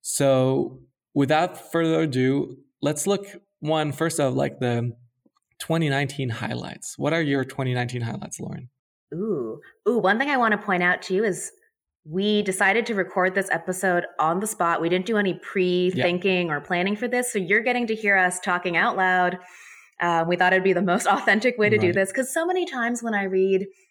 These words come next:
Speaker 2: and I love reading these, like, blog posts or watch videos from people, whether they're going back over the year,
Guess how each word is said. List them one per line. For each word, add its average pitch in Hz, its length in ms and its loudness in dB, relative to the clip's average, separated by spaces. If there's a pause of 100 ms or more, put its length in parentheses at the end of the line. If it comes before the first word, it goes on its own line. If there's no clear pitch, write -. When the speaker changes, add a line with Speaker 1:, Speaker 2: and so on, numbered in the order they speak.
(160)
Speaker 2:
and 226 100 2
I 247 60 6
love 240 300 4
reading 165 240 0
these, 160 280 -4
like, 160 180 -2
blog 262 300 0
posts 240 380 0
or 175 240 -6
watch 185 300 0
videos 190 480 2
from 180 120 -6
people, 175 500 -2
whether 170 220 -6 (140)
they're 147 220 -4
going 156 320 -4
back 147 260 -2
over 151 180 -4
the 151 120 -10
year, 151 500 -4